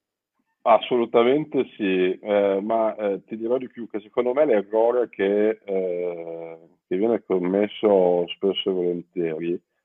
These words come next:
eh, almeno su-, sugli alberghi italiani, è che, eh, si dia maggior peso a quello che è l'aspetto grafico del software, che chiaramente, eh, un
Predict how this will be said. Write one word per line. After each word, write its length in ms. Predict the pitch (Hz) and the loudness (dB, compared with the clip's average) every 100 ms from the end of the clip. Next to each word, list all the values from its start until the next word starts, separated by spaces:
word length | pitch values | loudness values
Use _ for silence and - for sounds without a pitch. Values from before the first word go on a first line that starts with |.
| _ _ _ | _ _ _
eh, 400 | - 101 98 90 - | 4 6 6 4 0
almeno 480 | 87 85 98 95 87 | -4 0 0 -2 -4
su-, 240 | - 90 82 | -6 -8 -8
sugli 260 | - 95 90 | -10 -6 -6
alberghi 400 | 82 90 92 90 | -4 -4 -4 -6
italiani, 580 | 95 95 95 82 87 | -4 0 0 0 -2
è 120 | 92 82 | -4 0
che, 420 | 104 98 92 92 | 2 4 4 0
eh, 720 | - 90 87 85 85 82 82 - | -6 -4 -2 -2 -4 -6 -8 -12
si 200 | - 101 | -12 -4
dia 320 | 117 113 92 101 | 4 6 6 4
maggior 480 | 95 90 123 120 - | 0 4 2 2 4
peso 400 | 113 120 117 110 | 4 4 4 2
a 100 | 92 | 2
quello 320 | 101 98 98 | 0 0 0
che 120 | 95 | 0
è 40 | 95 | 2
l'aspetto 560 | 90 - 117 - 104 | 0 -2 -6 -4 -6
grafico 500 | 92 95 90 90 90 | 0 2 2 -2 -8
del 140 | 87 82 | -8 -8
software, 560 | - 82 80 _ 85 | -6 -4 -4 _ -8
che 140 | - 95 | -6 -2
chiaramente, 800 | 123 117 139 160 120 107 90 - _ _ _ _ | 2 2 2 0 0 2 2 -2 _ _ _ _
eh, 240 | 107 101 104 | 2 2 2
un 160 | 110 | -2